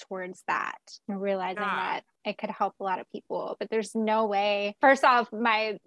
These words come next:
Speaker 1: dating journey before I found coaching was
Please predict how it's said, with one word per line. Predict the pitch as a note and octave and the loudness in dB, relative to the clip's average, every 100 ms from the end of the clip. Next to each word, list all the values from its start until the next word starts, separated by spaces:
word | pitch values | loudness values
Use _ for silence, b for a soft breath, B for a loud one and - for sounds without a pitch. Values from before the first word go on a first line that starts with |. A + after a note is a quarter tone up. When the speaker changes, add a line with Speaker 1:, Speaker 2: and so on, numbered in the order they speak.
| A3 | 2
Speaker 1:
dating | B3+ A#3+ A#3+ A#3 | 6 8 8 4
journey | A#3 A#3 C4 A#3+ A3+ A3 G#3+ G#3 G3+ _ | 2 2 2 2 0 -2 -4 -6 -12 _
before | A#3 G#3 - A#3 A#3 | 2 2 4 6 8
I | G#3+ G#3+ | 6 4
found | G#3 G3+ G3+ | 2 0 0
coaching | B3 C#4 A#3 G#3 | 2 4 2 -2
was | G3+ | -4